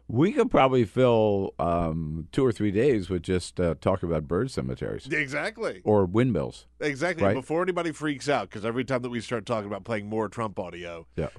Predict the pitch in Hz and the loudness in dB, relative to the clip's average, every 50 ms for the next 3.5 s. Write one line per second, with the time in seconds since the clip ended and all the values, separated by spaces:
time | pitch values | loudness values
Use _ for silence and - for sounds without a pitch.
0 | - - 131 123 101 110 101 101 104 95 101 98 87 82 73 73 73 _ - 123 | -10 -6 -6 -6 -6 -6 -8 -8 -10 -10 -10 -12 -10 -10 -12 -12 -14 _ -6 -2
1 | 139 131 127 127 120 123 123 123 120 120 120 117 113 113 104 - 92 85 - - | -2 0 0 -2 -4 -4 -2 0 0 0 0 -2 -4 -6 -6 -6 -6 -6 -6 -8
2 | 104 98 - - - 98 - - 226 220 220 233 220 - - 185 190 135 135 208 | -12 -14 -14 -20 -8 0 2 4 4 6 4 4 2 2 2 2 2 2 2 0
3 | 196 - 196 196 196 175 175 156 147 | 2 4 4 4 4 4 2 2 2